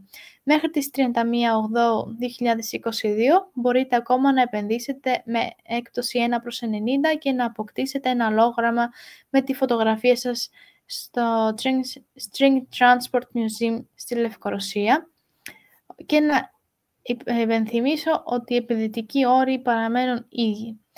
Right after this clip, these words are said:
Δηλαδή, με μηνιαία δόση πεντακοσίων δολαρίων για δέκα μήνες ή εφάπαξ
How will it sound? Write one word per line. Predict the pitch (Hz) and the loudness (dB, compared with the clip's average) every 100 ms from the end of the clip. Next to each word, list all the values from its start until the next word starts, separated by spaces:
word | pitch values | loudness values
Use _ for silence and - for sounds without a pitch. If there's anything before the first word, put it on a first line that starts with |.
| - _ | -20 _
Δηλαδή, | 240 233 233 247 262 - _ _ _ _ | -2 0 2 2 0 -2 _ _ _ _
με | 233 226 | -4 -2
μηνιαία | 233 226 226 240 254 233 - _ _ | -2 -2 -2 0 2 2 -2 _ _
δόση | - 240 247 - 233 233 - | -2 0 0 -2 -4 -4 -8
πεντακοσίων | - 240 240 226 220 247 | -4 0 0 -2 -4 -2
δολαρίων | 233 226 220 220 233 220 - | 0 0 2 2 2 -2 -4
για | 226 214 | -4 -2
δέκα | 214 214 | -2 -4
μήνες | 202 208 214 285 370 - _ _ _ _ _ _ _ _ _ _ _ _ _ _ | -6 -4 -2 -2 -2 -6 _ _ _ _ _ _ _ _ _ _ _ _ _ _
ή | 262 262 | 2 4
εφάπαξ | 262 226 233 240 240 370 370 - | 4 2 2 2 4 0 0 -10